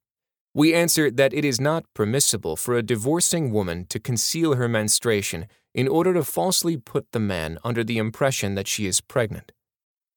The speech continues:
This would allow her to prolong the period of waiting in hopes of getting back with him. God says, "And it is not lawful for them, if they believe in God and the last day, to conceal what God has created in their wombs."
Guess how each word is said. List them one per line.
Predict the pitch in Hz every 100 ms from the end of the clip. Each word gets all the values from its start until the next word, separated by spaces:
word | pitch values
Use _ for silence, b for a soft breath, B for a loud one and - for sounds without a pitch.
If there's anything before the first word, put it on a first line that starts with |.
| _ _
This | 107 -
would | 117
allow | 107 104 107
her | 110
to | 107
prolong | 110 135 127 139 147 147
the | 117
period | - 143 139 123
of | 110 98
waiting | 131 143 113 98 b b b
in | 113
hopes | 107 107 -
of | 95 -
getting | 82 80
back | 113 120 -
with | 98
him. | 65 123 _ _ _ _ _ _ _ _ _ _ _ _ _ _
God | - 127 131
says, | - 123 113 - _ _ _ _ _ _ _
"And | - 110 104
it |
is | 101 101
not | 127 127
lawful | 127 139 131 107 95
for | 107
them, | 98 92
if | 110 -
they | 123
believe | 110 120 123 120
in | 110 110
God | 127 127 123 117
and | 113
the | 110
last | 113 113 -
day, | 135 120 117
to | 113 120
conceal | 131 117 - 165 147 104
what | 98 113 -
God | 120 123 110
has | 104 -
created | - 120 127 131 104
in | 104
their | 110 113
wombs." | 131 123 95 - -